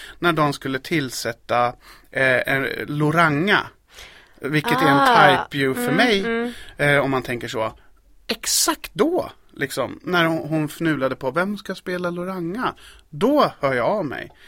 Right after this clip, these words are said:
Speaker 1: Och det gör att jag, vi tycker, jag har en väldigt ambivalent inställning till ödestro, för att det är både förmätet och intressant på samma gång.
Speaker 2: Sant.
Speaker 1: Ja, så att det är,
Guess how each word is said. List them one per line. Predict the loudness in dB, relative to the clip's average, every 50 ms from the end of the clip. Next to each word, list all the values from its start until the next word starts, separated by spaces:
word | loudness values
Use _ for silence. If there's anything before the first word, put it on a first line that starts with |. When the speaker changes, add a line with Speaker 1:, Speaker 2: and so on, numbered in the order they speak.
| -20 -20 -20 -20 -20 -20 -20 -20 -16
Speaker 1:
Och | -4 0 2 2 2 2
det | 0 -4 -2 0 0 2 2
gör | 0 2 2 2 2 2
att | 2 -2 -4 -6
jag, | -4 -2 0 0 0 -2 -4
vi | -4 -6 -6
tycker, | -6 -6 -8 -8 -4 -4 -4 -4 -2 -2
jag | -2 -2
har | 0 0
en | -2 -2 -2 -2
väldigt | -2 -2 0 -2 -2 0 0
ambivalent | 0 2 2 0 0 0 0 0 0 0 -2 -4
inställning | -4 -4 -4 -4 -4 -4 -4 -4 -4
till | -2 0
ödestro, | 0 0 0 -2 -8 -12 -10 -8 -8 -8 -8
för | -6 -4 -2 -2
att | -2 -2
det | -2 -2 0 0 0
är | 0 0 -2 -8 -20 -20 -20 -20 -12 _ -2
både | 0 0 0 0
förmätet | -2 -2 -4 -2 2 4 4 4 4 2 -2 -6 -6 -6 -6
och | -8 -8 -8 -8
intressant | -8 -6 -6 -4 -4 -4 -4 -4 -4 -6 -4 -6
på | -6 -4
samma | -2 -2 -2 -2 -2
gång. | 0 0 0 0 0 -4 -6
Speaker 2:
Sant. | -2 0 2 2 0 -2 -8 -16 -18 -18 -6 0
Speaker 1:
Ja, | 4 6 6 6 6 4 2 -6 _
så | -4 0 0
att | 0 0
det | -2 -4 -6 -4
är, | -4 -2 0 0 0